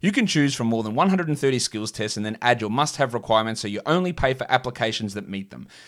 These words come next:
If you're hiring, you need Indeed. And you can get started right now with a free seventy-five dollars sponsored job credit to upgrade your job post at indeed dot com slash locked.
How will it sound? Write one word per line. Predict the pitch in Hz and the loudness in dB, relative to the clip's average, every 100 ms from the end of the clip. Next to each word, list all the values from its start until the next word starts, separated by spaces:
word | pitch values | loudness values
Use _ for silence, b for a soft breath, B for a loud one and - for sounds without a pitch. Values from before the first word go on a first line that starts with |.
| - | -8
If | 107 | 2
you're | 127 190 | 6 8
hiring, | 123 117 113 | 8 8 4
you | 113 | 0
need | 117 107 | 0 0
Indeed. | 101 92 92 90 | -4 -6 -8 -6
And | 123 | -2
you | |
can | 202 | 0
get | 220 | 0
started | - 170 156 131 | 2 4 4 6
right | 131 107 | 6 4
now | 98 95 B B | 0 -6 B B
with | - | -2
a | 117 | -2
free | - 202 202 | 0 0 2
seventy-five | - 190 190 180 165 | 2 2 4 6 6
dollars | 147 139 131 | 6 2 2
sponsored | 175 165 156 | 0 0 0
job | 123 117 | 0 0
credit | 113 117 104 | 0 -2 0
to | - | -2
upgrade | 160 156 143 | 2 2 4
your | 123 | 2
job | 110 117 113 | 2 2 4
post | 120 113 - | 2 0 -4
at | 107 | -4
indeed | 107 104 139 127 | -2 0 0 2
dot | 127 - | 0 0
com | 110 107 | -4 -4
slash | - 101 - | -4 -4 -4
locked. | 101 95 - | -8 -10 -14